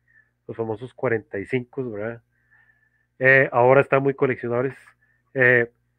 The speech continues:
pero sí, es un grupo que yo treinta años tengo, treinta y uno de hecho, desde mil novecientos ochenta y nueve, cuando estaba en quinto de la escuela. Entonces son muchos años ya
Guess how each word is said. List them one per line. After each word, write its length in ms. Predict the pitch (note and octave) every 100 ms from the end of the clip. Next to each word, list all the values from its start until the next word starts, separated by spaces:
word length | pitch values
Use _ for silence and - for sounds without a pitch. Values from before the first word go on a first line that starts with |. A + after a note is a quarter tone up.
| _ -
pero 260 | C#3 C3
sí, 100 | C3+
es 300 | D#3+ C3 A2
un 320 | C#3+ D3 C#3+
grupo 280 | C3 D3 D3+
que 140 | C#3 A#2+
yo 420 | B2+ C#3+ C3+ - _ _ _ _ _ _
treinta 400 | - D3 D3 C#3+
años 360 | C#3+ D3+ B2+ _
tengo, 420 | C3 B2+ C3+ B2 -
treinta 340 | D3+ C#3 C3
y 80 | C3+
uno 200 | F3 C3
de 80 | C#3
hecho, 160 | -
desde 180 | A2+ A2
mil 100 | A#2+
novecientos 400 | C#3+ C3+ C3+ D3
ochenta 280 | - C3 A#2
y 40 |
nueve, 180 | A#2 A#2+
cuando 180 | - G#2+
estaba 240 | - A#2
en 60 | A#2+
quinto 300 | - B2+ C3+
de 40 |
la 80 | A#2
escuela. 400 | - - F#2+ - _ _ _ _ _ _ _ _ _ _ - _ _ _ _
Entonces 260 | B2+ A2+
son 140 | A2 A2+
muchos 280 | A#2+ C3
años 300 | A2 G#2 F#2+
ya 140 | -